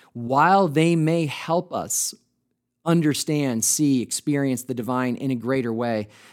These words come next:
they are no more sacred than a trail that's winding its way through the woods or up the side of a mountain.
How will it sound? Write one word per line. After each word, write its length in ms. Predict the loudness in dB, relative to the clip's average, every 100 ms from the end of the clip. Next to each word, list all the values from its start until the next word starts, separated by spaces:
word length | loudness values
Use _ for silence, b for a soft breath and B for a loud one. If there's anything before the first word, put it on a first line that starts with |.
| -4
they 180 | 2 2
are 180 | 2 0
no 300 | 0 0 2
more 300 | 0 -2 -4
sacred 580 | -2 -4 -4 -8 -12 _ _ _ _ _ -6
than 160 | -2 0
a 100 | -2
trail 460 | -4 0 2 2
that's 220 | 0 -4
winding 420 | -6 -4 -2 -2 -2
its 180 | -4
way 320 | -4 -2 -2 -4
through 200 | -6 -6
the 120 | -6
woods 480 | -4 -4 -4 -4 -8
or 140 | -10
up 200 | -10 -12
the 80 | -8
side 600 | -6 -4 -2 -2 -6 -10 _ _
of 120 | -10
a 60 | -8
mountain. 560 | -8 -8 -10 -14 -16